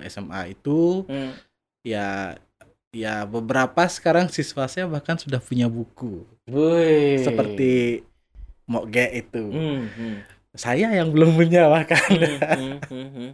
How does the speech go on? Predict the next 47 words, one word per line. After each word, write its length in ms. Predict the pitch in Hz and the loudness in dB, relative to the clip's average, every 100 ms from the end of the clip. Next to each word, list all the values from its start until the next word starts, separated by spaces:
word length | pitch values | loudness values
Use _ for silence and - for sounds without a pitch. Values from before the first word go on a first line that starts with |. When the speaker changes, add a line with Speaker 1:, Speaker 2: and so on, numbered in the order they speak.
| - - - | -16 -20 -18
Speaker 1:
<laughs> 240 | - - | -18 -2
Ya, 220 | 143 165 | 4 6
jadi 400 | 170 180 240 247 | 8 8 6 4
begitulah. 640 | - 165 147 147 185 123 98 113 | 4 2 4 4 4 4 -2 -12
Arti-, 240 | 120 160 | -2 2
Speaker 2:
Hmm. 80 | 151 | 2
Speaker 1:
arti-, 180 | 170 185 | 0 0
artinya 380 | 165 - 214 | 0 2 0
prestasi 580 | 226 185 180 160 - 165 | 4 2 2 0 0 -2
itu 140 | 156 208 | 0 2
yang 160 | 180 | 2
saya 160 | 156 143 | 2 0
maksud, 320 | 131 - 196 | 0 -4 -4
ya, 100 | 143 | -4
Speaker 2:
Ya, 220 | 131 180 | 2 2
Speaker 1:
capa- 160 | 196 160 | 4 2
Speaker 2:
prestasi 400 | 156 156 143 170 | 2 0 0 -2
guru 400 | 135 117 147 262 | 0 0 2 2
kan 180 | 277 277 | 2 2
kalau 400 | 147 135 165 254 | 2 4 4 2
muridnya 680 | 185 156 135 117 127 196 240 | 2 4 2 0 -6 -4 -2
kemudian 680 | 160 123 107 92 110 143 | -2 -4 -6 -4 0 2
Speaker 1:
Ya, 460 | 156 165 139 127 127 | 6 6 6 4 2
Speaker 2:
jadi. 320 | 226 151 127 | 2 2 4
Speaker 1:
capaiannya 960 | 170 170 175 180 165 175 208 214 208 175 | 4 6 6 8 6 6 6 6 6 2
Speaker 2:
Ya. 20 | |
Speaker 1:
sudah 300 | 165 147 143 | 0 2 2
sampai 240 | 135 135 | 0 -4
tingkat 320 | 131 123 120 | -4 -4 -4
nasional. 480 | 113 107 104 95 104 | -6 -10 -8 -6 -6
Dulu 240 | 107 135 160 | -4 -2 -2
ada 260 | 135 127 | -2 -2
Speaker 2:
Hmm. 80 | 120 | -2
Speaker 1:
lomba 400 | 113 113 110 110 | -2 -2 -4 -4
namanya 600 | 110 110 107 107 110 107 | -4 -4 -6 -6 -6 -8
Equilibrium 960 | 107 101 - 110 107 104 104 107 110 110 | -10 -12 -10 -6 -6 -6 -6 -4 -4 -4
Theater 400 | 113 104 - 107 | -4 -4 -4 -8
Kompetisi, 680 | - 104 104 110 - 147 117 | -8 -12 -10 -10 -2 0 0
ya, 160 | 113 135 | -2 -6
Speaker 2:
Hmm. 160 | 127 | -10
Speaker 1:
eh, 260 | 120 110 107 | -6 -4 -4
Fakultas 400 | - 110 113 107 | -6 -10 -8 -10
Ekonomi 500 | 110 113 110 107 110 | -8 -8 -6 -6 -6
Udayana, 720 | 104 104 107 98 98 117 147 160 | -6 -4 -4 -6 -6 -6 -6 -10
itu 160 | 113 | -12
Speaker 2:
Hmm. 80 | 117 | -10
Speaker 1:
kita 280 | 120 - | -12 -8